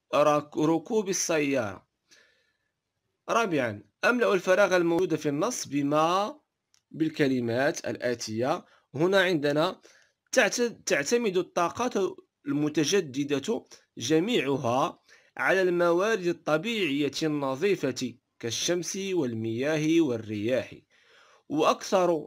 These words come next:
ما يميزها كلها هو اعتمادها على موارد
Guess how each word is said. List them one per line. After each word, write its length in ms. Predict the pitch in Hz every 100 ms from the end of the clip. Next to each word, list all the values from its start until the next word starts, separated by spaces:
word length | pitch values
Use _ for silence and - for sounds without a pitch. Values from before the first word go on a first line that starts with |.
| -
ما 240 | 156 190 196
يميزها 1200 | 180 175 185 196 175 143 143 131 127 147 165 - -
كلها 840 | 208 220 175 143 117 127 151 175 _ _ _ _ -
هو 200 | 147 180
اعتمادها 800 | 160 151 160 180 233 208 147 185
على 460 | 180 131 135 143 143
موارد 800 | 127 131 151 165 151 117 151 165